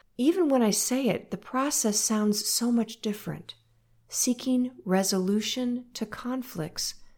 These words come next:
without a winner or a loser.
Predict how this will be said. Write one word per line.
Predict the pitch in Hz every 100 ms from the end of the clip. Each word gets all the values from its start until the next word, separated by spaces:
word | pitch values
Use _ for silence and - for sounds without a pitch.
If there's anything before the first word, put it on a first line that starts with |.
| - _ - -
without | 208 202 - 220 254 269
a | 233
winner | 208 202 202 202
or | - 185
a | 185
loser. | 160 151 - 185